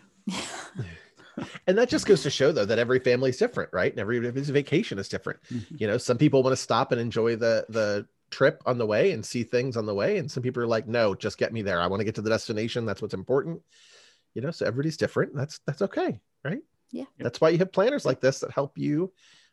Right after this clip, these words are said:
Speaker 2: uh, plan a vacation that suits your family.
Speaker 1: That's
Speaker 2: We're gonna
Speaker 1: right.
Speaker 2: help you out with those
Speaker 3: Yep.
Speaker 2: ideas.
Speaker 3: Yep. So
Speaker 2: Perfect.
Speaker 3: I did something last week that I was super excited to do because it was the first time I'd done anything like this in over a year.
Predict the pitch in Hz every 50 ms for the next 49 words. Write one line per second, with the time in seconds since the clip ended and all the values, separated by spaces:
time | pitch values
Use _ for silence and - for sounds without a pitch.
0 | _ _ 127 135 139 135 - 143 143 156 165 165 160 - 170 175 - - 190 202
1 | - - - 202 202 - - 220 254 254 - 269 311 330 285 156 127 - _ _
2 | _ _ _ _ _ _ _ _ _ _ _ _ _ _ _ _ _ _ - 214
3 | 196 - 139 151 170 170 202 - - 285 - - - - - 101 101 90 92 92
4 | - - - - _ _ _ _ _ _ _ _ _ _ _ _ _ _ _ _
5 | _ - - 185 - - _ _ _ _ _ _ _ _ - - - - _ _
6 | _ _ - - - - 262 269 - 226 - _ - - - - - _ _ _
7 | _ _ _ _ _ _ _ _ _ _ _ _ - 143 139 185 220 277 277 208
8 | - - 165 131 117 113 120 107 110 107 107 104 101 98 - - - 110 113 107
9 | 110 110 - - - - 131 120 113 110 110 110 107 107 101 - - - - -
10 | - - - _ _ - 131 123 120 117 113 - - - - - - - 151 151
11 | 147 - 147 131 - - - 131 117 113 113 110 107 107 98 92 104 104 104 104
12 | 107 95 - 110 98 110 - - - - 110 - - - - 143 139 131 - -
13 | 135 120 117 107 104 90 - _ - 123 120 120 120 143 143 - 160 156 143 135
14 | 127 127 127 - 127 120 - 113 107 110 104 101 104 101 95 92 - - -